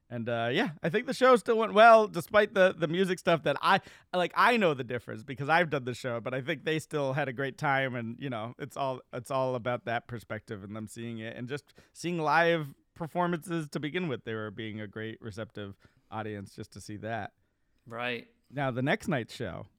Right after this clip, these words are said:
Speaker 1: well, first of all, I, I had to drive four and a half hours up to Iowa. And, uh, during the drive, uh, did you ever have, uh, this? <laughs> I had an, I posted on my social media.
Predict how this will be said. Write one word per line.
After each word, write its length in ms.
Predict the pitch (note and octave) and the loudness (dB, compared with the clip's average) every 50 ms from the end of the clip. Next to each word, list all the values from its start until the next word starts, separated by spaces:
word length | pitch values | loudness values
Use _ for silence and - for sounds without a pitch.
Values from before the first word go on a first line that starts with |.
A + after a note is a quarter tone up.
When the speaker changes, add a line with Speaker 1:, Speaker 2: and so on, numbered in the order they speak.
| _ _ - | _ _ -10
Speaker 1:
well, 80 | C#3 | -8
first 280 | A#2+ - G3+ G#3 - - | -2 2 2 2 0 0
of 80 | D#3 C#3+ | -2 -2
all, 240 | C3+ B2 A#2+ - - C#3+ | 0 0 -2 -2 -4 -4
I, 160 | C#3 C#3 - - | -4 -4 -6 -6
I 60 | C3 | -6
had 160 | B2 D3 C3+ | -6 -6 -6
to 80 | A#2 G#2+ | -8 -8
drive 360 | F#2+ C3 C3 C3+ C3 A#2+ - | -4 0 0 2 0 0 -2
four 180 | - B2 A#2+ A#2+ | -8 -8 -8 -6
and 80 | A2 | -6
a 20 | A2 | -6
half 220 | A#2 A2+ G2+ - | -6 -8 -8 -6
hours 500 | - A2+ A2+ A2+ G#2+ G2+ G2 G2+ F#2+ - - _ - | -6 -4 -4 -4 -6 -8 -10 -12 -14 -18 -20 _ -14
up 140 | B2 A#2+ - _ | -12 -12 -12 _
to 100 | - - - | -12 -10 -6
Iowa. 540 | A2 B2 C#3+ D3+ C#3 G#2+ E2 - - - - _ _ _ _ _ _ _ _ _ _ _ - | -2 0 2 2 0 -2 -4 -10 -14 -18 -20 _ _ _ _ _ _ _ _ _ _ _ -12
And, 240 | C3 A#2+ A#2+ A2+ G#2 | -10 -8 -8 -6 -6
uh, 180 | A#2+ A#2 G2 F#2+ G#2 | -6 -6 -6 -8 -8
during 380 | G2+ C#3+ D3 D#3 D#3+ D#3 D3 D3 | -6 -4 -2 0 0 -2 -2 -4
the 80 | C3 A#2 | -6 -6
drive, 720 | A2 A2 C3+ D#3 F#3 A3 F#3+ B2+ - - - - G#2+ G2+ - _ _ _ - | -6 -4 -4 -4 -2 0 0 0 -2 -2 -10 -14 -16 -18 -20 _ _ _ -10
uh, 140 | - G#2+ G#2 - - - A2 - | -8 -8 -8 -8 -12 -14 -16 -12
did 300 | - C3+ D#3 D#3+ F3 E3+ | -10 -10 -10 -8 -4 -4
you 100 | G3+ G#3+ | -2 -2
ever 240 | A#3 - E4 C#4+ B3+ | -2 -2 -4 -4 -4
have, 400 | G#3 G#3 G3 G3+ G3 G3+ F#3 F3+ | -2 -2 0 0 0 0 0 0
uh, 440 | G#3+ G#3 G3+ G3+ G3 F#3+ F#3+ - - - _ | 0 2 2 2 2 2 0 -2 -6 -10 _
this? 280 | - F3 E3+ - - - - C#3+ - | -6 -6 -6 -6 -6 -10 -10 -12 -10
<laughs> 140 | - - | -10 -10
I 80 | - B2+ - | -8 -6 -4
had 100 | F#3+ C#3 | -4 -6
an, 160 | D#3+ C#3+ C#3+ D3 - | -6 -8 -8 -8 -6
I 80 | C#3 | -8
posted 420 | C3 - - D#3 E3+ - - C#3 B2 | -6 -4 -4 -4 -4 -6 -6 -6 -4
on 160 | B2 A#2 A#2 A#2+ | -4 -4 -4 -6
my 80 | A2 | -8
social 280 | A2+ - C3+ B2 A2 A2+ | -8 -8 -8 -10 -8 -8
media. 320 | A2+ C3 B2+ B2 G#2+ G2+ | -10 -10 -8 -8 -10 -10